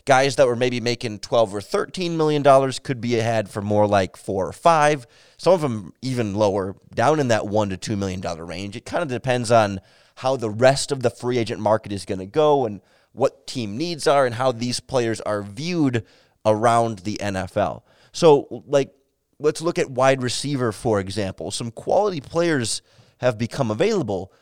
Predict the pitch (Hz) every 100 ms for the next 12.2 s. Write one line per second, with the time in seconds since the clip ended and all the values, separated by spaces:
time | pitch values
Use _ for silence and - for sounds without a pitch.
0 | _ - 110 113 - - _ _ _ 101
1 | 107 120 117 98 104 117 139 143 131 107
2 | 104 113 110 104 98 113 123 127 123 -
3 | - 104 95 101 120 160 - _ _ _
4 | - 156 117 127 139 151 123 120 113 120
5 | - - 113 101 107 110 - 190 120 127
6 | 113 98 95 - 110 104 - - _ _
7 | - 104 123 139 131 - 117 107 95 110
8 | 113 104 - 113 101 90 - 101 - 98
9 | 123 120 107 95 90 101 104 - - 107
10 | 104 98 - - _ - 131 104 120 127
11 | - 120 - 113 98 143 160 160 143 -
12 | 101 98